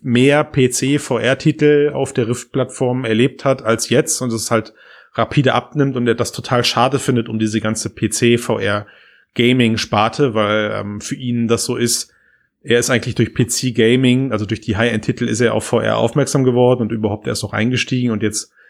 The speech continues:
wird er seiner Meinung nach mit so Handy-Game-ähnlichen Titeln versorgt.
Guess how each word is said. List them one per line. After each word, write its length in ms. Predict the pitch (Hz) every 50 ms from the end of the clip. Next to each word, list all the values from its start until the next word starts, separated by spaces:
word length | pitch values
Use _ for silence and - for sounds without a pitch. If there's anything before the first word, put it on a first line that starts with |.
| _ _ _ _ _ _ _ _
wird 240 | 107 107 131 143 -
er 120 | 131 120
seiner 240 | 110 117 117 123 127
Meinung 240 | 123 120 120 120 113
nach 160 | 113 113 107
mit 140 | 123 117 113
so 120 | - 117
Handy-Game-ähnlichen 1600 | 101 90 110 113 120 127 117 113 107 107 107 107 101 95 - 113 104 101 104 107 110 110 110 107 110 113 107 104 - - 104 -
Titeln 260 | - 117 - 113 104
versorgt. 600 | - - 107 92 98 95 98 107 - - - _